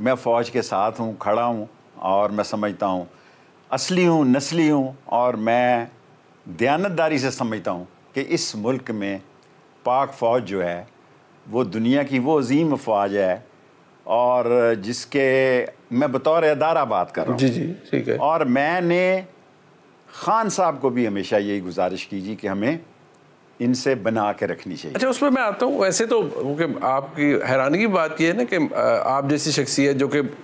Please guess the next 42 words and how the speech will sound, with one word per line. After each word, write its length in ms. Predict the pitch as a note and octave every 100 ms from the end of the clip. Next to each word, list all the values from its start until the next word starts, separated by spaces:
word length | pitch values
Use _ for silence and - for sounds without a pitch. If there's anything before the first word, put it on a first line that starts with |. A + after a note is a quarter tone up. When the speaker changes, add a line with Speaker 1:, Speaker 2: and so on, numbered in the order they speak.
| -
Speaker 2:
अलल 260 | C#3+ D#3 E3
ऐलान 400 | D3 D3 D#3 C3
हर 200 | B2 D#3+
इंटरव्यू 380 | D3+ D3+ D3
में 140 | D3 C#3
हर 120 | C3
जगह 220 | C#3 C#3+
कहते 300 | B2+ C3 B2
थे 120 | B2
आपके, 260 | B2+ B2 B2+
"मैं 260 | B2 A#2+ A#2
गेट 260 | A#2+ A2+
नंबर 180 | A#2+ A#2
चार 240 | A#2 A#2
का 120 | A2+ A#2+
तर्जुमान 480 | A#2 A2 A2+ G#2+
हूँ, 140 | A2+ A2+ - - -
मैं 200 | C3+ D3+
फ़ौज 300 | D3 D3 E3
मुझे 220 | D#3+ D#3+
माने 320 | C#3 C#3+ F3+
या 80 | F3
ना 160 | D#3+ D#3+
माने, 260 | C#3+ D3+
मैं 140 | C#3+ D#3
उनका 220 | D3 D3
तर्जुमान 520 | C3+ A2+ A#2 G#2+ G#2+
हूँ।" 140 | G2 - - - - - - - - -
तो 60 |
फिर 180 | G3+ B3+
तर्जुमान 640 | A3+ G3 E3 D3 A#2+ D3 G#3
के 100 | A#3
लिए, 180 | A#3
मतलब, 480 | A3+ G3+ G#3+ F#3+ D3
चिल्ला 340 | A#2 - A#2 F3+
भी 80 |
बड़ा 200 | G#3+ D#3+
मुश्किल 300 | F#3 A2 -
हो 60 | E4
जाता 280 | A2+ G2+ A2
है। 140 | G2 - - - -
Speaker 1:
हाँ। 120 | C#3+